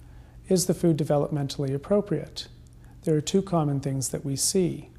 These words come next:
On the store shelves, the jarred food, towards about a year of age, starts to have lumps of food in the puree.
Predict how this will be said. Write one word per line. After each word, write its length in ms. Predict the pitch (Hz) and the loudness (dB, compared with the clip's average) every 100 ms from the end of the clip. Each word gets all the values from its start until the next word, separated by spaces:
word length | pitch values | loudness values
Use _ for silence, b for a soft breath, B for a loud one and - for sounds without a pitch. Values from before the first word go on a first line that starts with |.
| - B B B B B B - | -20 B B B B B B -2
On 160 | 170 170 | 2 4
the 60 | |
store 400 | 160 - 180 180 | 2 0 2 2
shelves, 480 | 175 208 175 156 151 | 2 4 6 4 0
the 120 | 165 | -4
jarred 360 | - 156 147 143 | 0 2 2 0
food, 540 | - 190 165 139 160 - B B - | -2 2 2 2 -4 -12 B B -20
towards 580 | - 175 156 165 156 - 165 | -6 0 4 4 2 -2 -4
about 340 | 147 147 151 | -2 -2 0
a 60 | 147 | 0
year 280 | 151 165 | 4 6
of 160 | 160 151 | 6 6
age, 520 | 156 127 135 160 - B B - | 2 0 -4 -8 -10 B B -10
starts 400 | - 156 156 - | 0 0 0 -2
to 100 | 143 | -2
have 280 | 151 139 | 0 -2
lumps 360 | 143 139 - - | -2 -4 -4 -6
of 140 | 143 | -6
food 400 | - - 196 156 | -2 2 4 4
in 80 | 143 | 0
the 100 | 139 | -4
puree. 600 | - 170 165 160 131 - | -4 0 2 2 0 -8